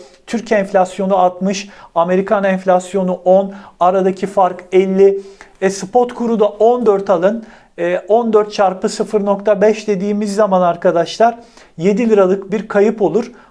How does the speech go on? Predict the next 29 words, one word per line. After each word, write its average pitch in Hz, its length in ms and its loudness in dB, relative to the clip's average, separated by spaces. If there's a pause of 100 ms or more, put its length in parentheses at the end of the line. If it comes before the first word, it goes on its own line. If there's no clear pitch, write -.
(140)
On 240 260 2
dört 196 240 0
artı 185 300 0
yedi 190 280 -2
dediğimizde 196 720 0
de 190 60 4
arkadaşlar 165 760 -2 (380)
yirmi 202 440 0
bir 240 300 0
plus 208 460 0
gibi, 180 360 0 (200)
yirmi 196 440 0
bir 233 220 0
artı 185 360 0
gibi, 190 440 0 (320)
e, 170 420 -4
Nisan 220 520 0
iki 190 300 -4
bin 202 120 -2
yirmi 180 460 0
üçte 214 440 -2 (320)
ileri 196 400 0
tarihli 170 540 2
iki 202 380 -4
ülke 208 260 0
arasındaki 185 580 -2
enflasyon 185 600 -2
farkına 190 640 0 (280)
dayanarak 196 640 2